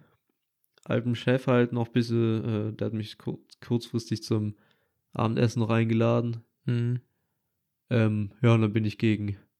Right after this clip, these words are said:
Speaker 1: wann war das? Achtzehn Uhr oder so, wieder am Autoverlad.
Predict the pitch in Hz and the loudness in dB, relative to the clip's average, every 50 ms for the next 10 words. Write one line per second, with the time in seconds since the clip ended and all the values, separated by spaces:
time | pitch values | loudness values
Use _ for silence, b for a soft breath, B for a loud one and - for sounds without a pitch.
0 | _ _ _ _ _ _ _ _ _ _ _ _ _ _ _ _ _ _ _ _ | _ _ _ _ _ _ _ _ _ _ _ _ _ _ _ _ _ _ _ _
1 | _ _ _ _ _ _ _ _ _ 117 104 98 101 104 113 113 110 101 - - | _ _ _ _ _ _ _ _ _ -8 -6 -4 -2 -2 -2 -4 -6 -8 -10 -6
2 | - 110 107 - - - 107 110 113 123 143 156 151 147 139 147 151 143 139 131 | -6 -6 -6 -4 -4 -2 0 2 4 4 6 6 6 4 4 4 2 4 4 4
3 | 123 120 117 113 110 113 113 110 127 131 - 139 - - 139 135 135 135 135 147 | 4 4 4 2 0 0 2 2 2 2 0 -2 -2 0 0 2 2 2 0 0
4 | 147 | -4